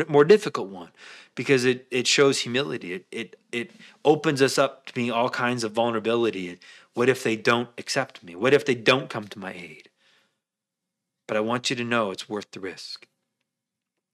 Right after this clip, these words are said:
because in there you will find Jesus waiting and wanting to strengthen you. And it creates this incredible bond between the three of you, between you, your spouse, and Jesus.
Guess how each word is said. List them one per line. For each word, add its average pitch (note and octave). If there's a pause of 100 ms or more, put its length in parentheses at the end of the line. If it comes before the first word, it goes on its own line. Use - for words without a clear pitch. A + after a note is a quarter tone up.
(160)
because A2
in B2
there F2+
you F#2+
will G#2+
find G#2+
Jesus F2+ (640)
waiting G2
and F2+
wanting F#2 (320)
to -
strengthen F2+
you. - (960)
And A2+
it G#2+
creates A#2+
this -
incredible B2 (360)
bond F#2 (560)
between A#2
the A#2
three C#3+
of F#2+
you, E2 (1120)
between G2+
you, A2+
your A2+
spouse, G#2+
and G#2
Jesus. -